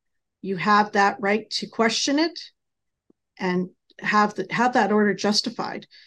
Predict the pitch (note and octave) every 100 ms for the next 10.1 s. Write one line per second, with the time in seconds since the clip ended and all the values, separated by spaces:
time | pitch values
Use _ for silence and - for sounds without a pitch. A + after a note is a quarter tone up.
0 | _ F3+ F#3 G#3+ A#3 A3+ A3 F3 A3 A3
1 | A3 G#3 F#3+ F#3 F3 G3+ F#3+ G3 G3+ -
2 | F#3 F3+ F3+ - F3+ F#3+ F#3 F#3 F3+ F3+
3 | F3 F#3+ F#3 - E3 E3 G3+ - - _
4 | _ _ - _ _ _ - G3+ G#3+ -
5 | G#3 - - - F#3+ G#3 G#3 G#3+ F#3 F#3+
6 | - - C4 C4 A#3 - G#3+ G#3 G3+ G3
7 | F#3+ F#3 F#3+ F#3+ - - - F#3+ F3 -
8 | F#3+ G3 A#3 - _ _ - - - G3
9 | F#3 G#3+ G#3+ G3+ - - G#3 - E3+ -
10 | -